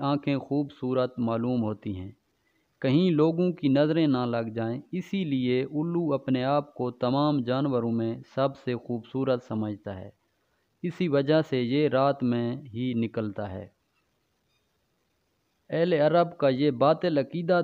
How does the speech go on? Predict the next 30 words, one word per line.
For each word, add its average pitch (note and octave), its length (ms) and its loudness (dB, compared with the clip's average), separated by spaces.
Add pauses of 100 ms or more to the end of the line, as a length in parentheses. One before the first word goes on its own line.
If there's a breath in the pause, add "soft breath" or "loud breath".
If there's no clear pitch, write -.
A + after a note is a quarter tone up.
تھا C3 180 2
کہ C3 160 -6
جب C3 300 2
انسان C#3+ 480 0
مر C#3 240 4 (100)
جاتا A#2 420 0
ہے B2+ 180 0
یا A#2+ 160 -2
قتل D#3 400 -2
کر D3+ 200 0
دیا C3 260 -2
جاتا A2 440 -4
ہے C3 140 0
تو B2 160 -6
مرنے D3 460 2
والے C#3+ 380 0
کی C3 200 -6
روح C3+ 280 -2 (100)
ایک C#3+ 320 -2
پرندہ C#3+ 360 2 (120)
کی B2 80 -10
شکل C3 400 -2
میں A#2+ 320 0
اس C3 240 -8
کی A#2+ 200 -8
قبر C3 380 0
پر A#2 360 -2 (160)
اپنے A#2 300 -2
جسم C3+ 480 -2 (100)
سے A2+ 200 -4